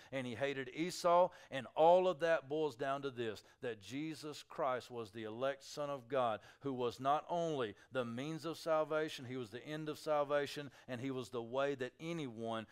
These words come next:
could hold on to these promises that were coming through the line of David. Apart from Jesus Christ, you have no hope. Jesus Christ is the one and only Son of God,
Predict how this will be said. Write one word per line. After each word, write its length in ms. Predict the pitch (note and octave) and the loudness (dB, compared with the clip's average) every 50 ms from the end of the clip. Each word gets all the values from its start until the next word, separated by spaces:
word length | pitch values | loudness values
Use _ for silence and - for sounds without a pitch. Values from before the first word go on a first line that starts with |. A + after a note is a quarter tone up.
| - _ | -16 _
could 160 | - - A#2+ | -6 -6 -4
hold 220 | - C3+ C3+ B2+ B2+ | -2 -2 -2 -2 -2
on 160 | C3 C3 B2+ | -2 -2 -4
to 40 | B2+ | -4
these 240 | A#2+ B2+ C3 B2 - | -6 -6 -6 -6 -8
promises 720 | - - D3+ D3 C#3 C3 A#2 A2 G#2 - A2+ G#2 G2+ G2 | -8 -4 0 2 2 2 0 -4 -8 -10 -10 -12 -10 -8
that 140 | A2+ G#2 | -8 -8
were 100 | G#2 A2 | -8 -10
coming 340 | G2+ - - C3 A#2+ A#2 A2 | -10 -6 -6 -6 -4 -6 -8
through 280 | G#2 - - A#2 A#2+ A#2+ | -12 -12 -8 -6 -6 -2
the 100 | A#2+ A#2+ | -2 -2
line 400 | A#2 A#2+ B2 B2 A#2+ A#2 A2 G#2 - - - | 0 0 2 2 2 0 -2 -4 -10 -8 -8
of 160 | A#2 A#2 F2+ F2 | -6 -6 -6 -6
David. 440 | F#2 F#2 F#2 E2+ - D2+ - - - _ _ _ _ _ _ _ _ _ _ _ _ _ _ _ _ _ _ _ _ _ _ _ _ _ _ _ _ _ | -8 -8 -8 -8 -12 -16 -20 -20 -20 _ _ _ _ _ _ _ _ _ _ _ _ _ _ _ _ _ _ _ _ _ _ _ _ _ _ _ _ _
Apart 340 | A#2+ A2+ - D3 D3 C3+ B2 | -12 -4 2 2 2 2 2
from 120 | C#3 B2+ | -2 -10
Jesus 400 | A2 A2 B2+ C3 A#2+ A2+ A#2+ - | -10 -8 -8 -8 -8 -8 -12 -14
Christ, 380 | - - C#3 A#2+ A#2 A2+ - - | -10 -6 -4 -4 -4 -4 -6 -10
you 80 | B2 | -10
have 300 | G#2+ A#2+ A#2 G#2+ G#2 F#2 - _ _ _ _ _ _ _ | -6 -4 -4 -4 -4 -8 -12 _ _ _ _ _ _ _
no 240 | A2+ A#2 B2 B2 A#2+ | -8 -4 -2 -2 -2
hope. 360 | G2 G#2+ G2+ E2+ D#2 - - _ _ _ _ _ _ _ _ _ _ _ _ _ _ _ _ _ _ _ _ _ _ _ _ _ A2 | -2 -4 -6 -6 -8 -12 -20 _ _ _ _ _ _ _ _ _ _ _ _ _ _ _ _ _ _ _ _ _ _ _ _ _ -14
Jesus 480 | G#2+ C3 C#3 C#3 C3 A2 C3 B2 - - | -8 -6 -6 -4 -4 -6 -8 -8 -8 -10
Christ 560 | - - D#3 C#3+ C3 A#2 G#2 F#2+ F#2 - - _ _ _ _ _ _ _ | -8 -4 -2 0 0 0 -2 -4 -8 -12 -16 _ _ _ _ _ _ _
is 560 | C3 C#3 C#3 B2+ A2+ G#2 G2+ F#2+ F2+ - - - _ _ _ _ _ _ | -2 0 0 0 0 -2 -6 -8 -12 -14 -16 -18 _ _ _ _ _ _
the 100 | - A#2 | -10 -8
one 200 | A2 A2 A#2 A#2+ | -6 -6 -4 -4
and 80 | A#2 A2+ | -4 -4
only 260 | A2+ A2+ A2+ A2 G#2 | -4 -6 -6 -8 -8
Son 480 | G2 - - - B2 A2+ G#2 F#2+ F2+ F2 - _ _ _ _ _ _ _ | -10 -10 -10 -8 -6 -6 -6 -8 -12 -16 -20 _ _ _ _ _ _ _
of 180 | A2 G#2 F2 _ | -12 -12 -10 _
God, 360 | - A2+ G#2+ G2+ F#2 E2+ E2 | -4 -2 -2 -2 -4 -6 -10